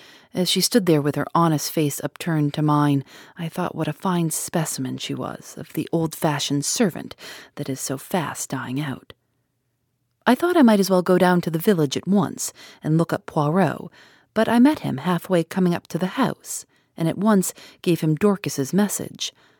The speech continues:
Ah, the brave Dorcas. We will look at the chest, although, but no matter,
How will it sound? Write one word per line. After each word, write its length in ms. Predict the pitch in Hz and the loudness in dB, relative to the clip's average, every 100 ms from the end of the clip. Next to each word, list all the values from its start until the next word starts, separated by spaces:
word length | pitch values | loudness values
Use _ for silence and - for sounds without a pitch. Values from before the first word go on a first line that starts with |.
| _ _ _ _ | _ _ _ _
Ah, 240 | 196 185 175 | 4 6 4
the 100 | 160 | 2
brave 300 | 151 143 - | 0 -2 0
Dorcas. 640 | 180 165 - - - - _ _ _ _ | 0 0 -8 -10 -14 -14 _ _ _ _
We 120 | 254 | 6
will 120 | 302 | 8
look 180 | 160 - | 6 0
at 60 | - | -8
the 80 | 135 | -4
chest, 440 | - 160 - - _ _ _ _ | -4 -4 -8 -14 _ _ _ _
although, 480 | 190 185 190 190 190 - _ _ _ _ _ _ _ | 0 4 4 4 0 -8 _ _ _ _ _ _ _
but 380 | - 165 170 - | -10 -8 -8 -4
no 140 | 156 | -2
matter, 260 | 143 135 | -2 -4